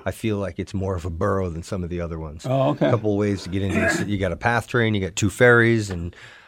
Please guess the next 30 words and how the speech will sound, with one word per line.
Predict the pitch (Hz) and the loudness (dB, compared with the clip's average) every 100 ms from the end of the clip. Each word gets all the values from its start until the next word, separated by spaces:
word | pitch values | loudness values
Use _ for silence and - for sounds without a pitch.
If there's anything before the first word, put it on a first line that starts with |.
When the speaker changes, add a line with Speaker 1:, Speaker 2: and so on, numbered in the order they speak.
| - | -6
Speaker 1:
two | 120 | -2
different | 98 92 87 | -2 -2 -4
tunnels | 92 85 - | -4 -4 -6
to | |
get | 85 80 | -8 -8
into | 85 | -8
the | 80 | -10
city. | - 76 82 _ _ | -8 -10 -10 _ _
Speaker 2:
Okay. | - 139 165 165 127 - - | -2 0 2 2 0 -4 0
Speaker 1:
So, | - 139 139 | 6 8 6
yeah, | 143 160 185 | 4 4 4
I'm, | 131 | 4
I'm | 120 123 120 120 | 4 4 4 2
really | 120 131 | 6 6
looking | 131 127 117 | 6 0 -4
forward | - 127 135 | -2 -2 -2
to | |
getting | 95 107 107 | -4 -6 -4
to | 104 | 0
know | 101 113 | 2 2
you. | 113 120 120 | 2 2 0
From | - 95 | -2 -4
my | 90 95 120 131 | 0 2 4 4
understanding, | 113 87 - - 87 98 | 2 -2 -6 -6 -4 -4
I | 95 | -4
think | - 95 | -4 -4
that | 104 - | -6 -6
you're | 92 | -6
pretty | 87 - 110 101 101 | -6 -4 -2 0 0
misunderstood, | 98 98 98 95 90 85 - - 120 90 92 | -2 -2 -2 -2 -4 -6 -8 -2 -2 -2 -4